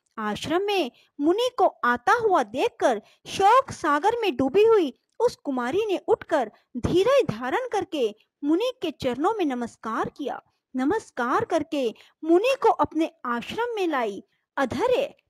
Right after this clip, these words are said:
पाद्य और वन के नाना प्रकार के फलों से आदर करके मुनि का पूजन किया। फिर मुनि कन्या आदर से कहने लगी, "हे मुने,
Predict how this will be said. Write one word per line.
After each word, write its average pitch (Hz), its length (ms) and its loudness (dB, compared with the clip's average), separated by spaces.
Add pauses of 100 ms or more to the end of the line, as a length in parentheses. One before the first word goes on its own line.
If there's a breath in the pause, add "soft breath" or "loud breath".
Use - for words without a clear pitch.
(120)
पाद्य 311 480 0 (220)
और 247 140 -2
वन 381 340 -4
के 226 200 -6 (220)
नाना 320 360 -2
प्रकार 277 540 -4
के 311 180 -6
फलों 285 380 -4
से - 320 -8
आदर 240 360 -4
करके 277 460 -4 (280 soft breath)
मुनि 277 220 0 (100)
का 262 100 -4
पूजन 254 360 -8 (100)
किया। - 280 -10 (260 soft breath)
फिर 381 240 2
मुनि 269 280 0
कन्या 262 380 -4 (140)
आदर 220 260 -2
से 330 200 -6
कहने 233 360 -8
लगी, 262 400 -4 (260 soft breath)
"हे 277 220 -4
मुने, 254 500 -4